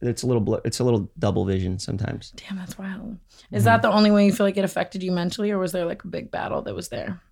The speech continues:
Speaker 2: In a lot of
Speaker 1: Um,
Speaker 2: ways.
Speaker 1: there were other struggles along the way, but damn,
Speaker 2: Hmm.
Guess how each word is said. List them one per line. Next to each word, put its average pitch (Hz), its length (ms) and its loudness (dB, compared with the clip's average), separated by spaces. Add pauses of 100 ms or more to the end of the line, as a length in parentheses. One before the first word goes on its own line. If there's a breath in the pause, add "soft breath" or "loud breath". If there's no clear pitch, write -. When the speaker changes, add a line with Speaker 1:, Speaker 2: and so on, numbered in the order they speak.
(540)
Speaker 2:
In 120 60 2
a - 20 4
lot 107 300 8
of 104 60 6
Speaker 1:
Um, 101 60 6 (100)
Speaker 2:
ways. - 200 -10 (2000)
Speaker 1:
there 151 160 2
were 139 240 6
other 107 260 8
struggles 107 680 6 (140)
along 107 260 8
the 104 60 8
way, 107 180 8
but 101 380 2 (2250 soft breath)
damn, 92 360 0 (640)
Speaker 2:
Hmm. 208 220 4